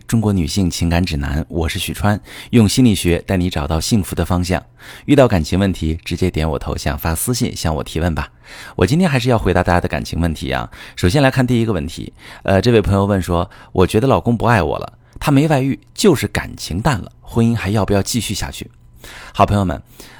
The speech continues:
呃，这个问题让我想到我曾经遇到的一位来访者，她说，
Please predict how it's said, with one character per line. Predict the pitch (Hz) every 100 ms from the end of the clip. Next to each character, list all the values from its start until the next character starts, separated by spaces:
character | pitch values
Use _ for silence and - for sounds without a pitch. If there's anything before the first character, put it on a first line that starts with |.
| -
呃， | 101 98 95 95
这 | 170
个 | 135
问 | 127
题 | 101
让 | 104 101
我 |
想 | 104 73 80
到 | 87
我 | 69
曾 | - 85 92
经 | 107
遇 | 113 107
到 | 82
的 | 65
一 | 80
位 | 85
来 | 78
访 | 80 76
者， | - - - - -
她 | 131
说， | 147 143